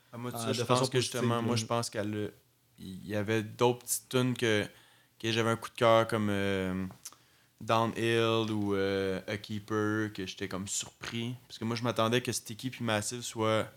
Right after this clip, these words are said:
Speaker 1: vraiment plus haut, parce que c'était les seuls que je connaissais.
Speaker 2: Mhm.
Speaker 1: Finalement, il y a des surprises qui m'ont fait, euh,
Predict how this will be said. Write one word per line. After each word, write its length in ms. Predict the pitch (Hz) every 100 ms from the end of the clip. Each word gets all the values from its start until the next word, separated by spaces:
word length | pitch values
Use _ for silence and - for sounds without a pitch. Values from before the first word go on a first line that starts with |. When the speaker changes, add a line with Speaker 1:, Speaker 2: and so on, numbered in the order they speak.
| _ _ _ _ _ _ -
Speaker 1:
vraiment 280 | 110 131
plus 180 | 127 120
haut, 100 | 123
parce 140 | 151 -
que 80 | 117
c'était 200 | - 113
les 140 | 113
seuls 240 | - 120
que 100 | 123 110
je 80 |
connaissais. 560 | - 110 104 - 107 139 - _ _
Speaker 2:
Mhm. 280 | 117 104 131 -
Speaker 1:
Finalement, 220 | 117 113 123
il 40 |
y 20 |
a 40 | 120
des 280 | 104 104 101
surprises 580 | - 104 - 117 113
qui 160 | - 107
m'ont 280 | 101 98 95
fait, 320 | 95 98 -
euh, 140 | 98